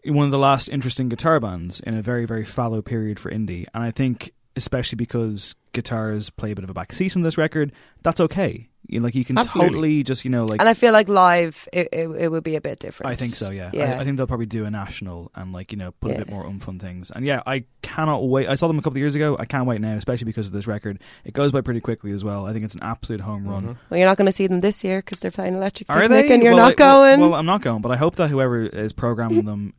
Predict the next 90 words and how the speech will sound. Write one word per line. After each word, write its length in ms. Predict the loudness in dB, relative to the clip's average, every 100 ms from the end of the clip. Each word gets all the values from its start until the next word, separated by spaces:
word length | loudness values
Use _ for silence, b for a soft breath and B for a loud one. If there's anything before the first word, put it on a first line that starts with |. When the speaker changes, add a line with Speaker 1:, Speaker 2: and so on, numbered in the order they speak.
| -14
Speaker 1:
has 320 | -8 -6 -6
the 120 | -8
sense 360 | -6 -4 -2 -6
to 180 | -6 -4
not 220 | -2 -4
do 120 | -4
what 120 | -4
they 80 | -4
did 100 | -6
the 80 | -6
last 260 | -8 -8 -10
time 40 |
they 80 | -10
played 200 | -10 -10
Picnic 340 | -12 -12 -12
and 80 | -12
put 160 | -12 -10
them 100 | -10
on 80 | -8
the 100 | -10
stage, 440 | -8 -8 -8 -12 b b _
the 80 | -8
main 260 | -6 -4 -6
stage 360 | -8 -8 -8
during 240 | -10 -8 -10
the 60 |
day 200 | -10 -12
at 80 | -12
four 200 | -12 -12
o'clock 180 | -8 -4
Speaker 3:
I 20 |
Speaker 1:
in 60 | -2
Speaker 3:
ho-, 80 | 0
Speaker 1:
the 60 |
Speaker 3:
I 80 | 2
hope 240 | 2 2 0
Speaker 1:
sun, 80 |
Speaker 3:
not. 180 | -4 -6 -10
I 40 | -10
Speaker 1:
where 60 | -6
Speaker 3:
hope 60 | -4
Speaker 1:
they 60 |
were 60 | -4
Speaker 3:
not. 80 | -6
Speaker 1:
completely 640 | -6 -8 -6 -8 -6 -6
lost. 420 | -6 -6 -6 -10
Put 140 | -10 -8
them 100 | -6
in 60 |
a 40 | -6
fucking 260 | -4 0 2
Speaker 2:
I 80 | 2
could 120 | 0
Speaker 1:
tent. 320 | 0 4 4
Speaker 3:
Need 80 | 4
to 60 |
be 100 | 6
in 60 | 8
Speaker 2:
definitely, 60 | 8
Speaker 3:
a 20 |
Speaker 2:
I 60 | 6
could, 120 | 4
I 160 | 6 6
Speaker 3:
tent, 80 | 4
Speaker 2:
could 100 | 2
Speaker 3:
yeah. 120 | 4
Speaker 2:
definitely 380 | 4 4 0 0
get 140 | 0
my 140 | 0
sleeves 480 | -4 -4 -2 -2 0
on 160 | -2 -2
at 60 | -4
four 200 | -4 -2
o'clock 260 | -2 -4
in 60 | -2
the 100 | 2
afternoon, 400 | 4 8 6 6
mate. 240 | 6 6
I 80 | 6
don't 160 | 6 4
know 100 | 2
what 180 | 0 -2
you're 120 | -6
saying. 180 | -2 2
Speaker 3:
If 120 | 4
I'm 140 | 4 6
at 100 | 4
Electric 380 | 4 2 0
Picnic, 340 | 0 0 0 -2
certainly. 500 | -4 -4 -4 -8